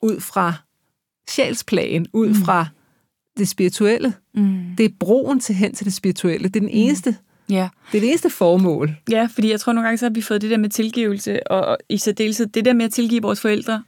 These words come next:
Speaker 2: og os selv, det tror jeg, det er det største, simpelthen,
Speaker 1: Ja.
Speaker 2: ikke? Øhm, det får vi nogle gange galt i halsen, så vi tro-, vi hører jo, at det er det, man skal.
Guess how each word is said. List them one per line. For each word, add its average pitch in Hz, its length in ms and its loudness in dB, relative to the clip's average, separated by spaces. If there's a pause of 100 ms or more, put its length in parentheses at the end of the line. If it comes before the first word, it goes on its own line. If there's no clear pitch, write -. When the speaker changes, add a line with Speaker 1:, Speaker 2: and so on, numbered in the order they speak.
Speaker 2:
og 208 140 2
os 214 140 0
selv, 220 280 -2
det 214 100 -4
tror - 140 -4
jeg, 202 100 0
det 202 60 -6
er 190 60 -8
det 202 100 -8
største, 170 600 -6
simpelthen, 165 480 -2
Speaker 1:
Ja. 220 40 2
Speaker 2:
ikke? 254 100 2 (680)
Øhm, 185 460 0 (260)
det 214 100 0
får 240 80 2
vi 220 100 2
nogle 220 140 0
gange 214 160 0
galt 220 240 -2
i 220 40 0
halsen, 226 420 -2
så 214 100 -4
vi 196 100 -2
tro-, - 320 -6
vi 208 140 2
hører 214 280 2
jo, 233 180 0
at - 160 -4
det 214 60 0
er 202 40 2
det, 196 160 0
man 202 160 2
skal. 180 360 -4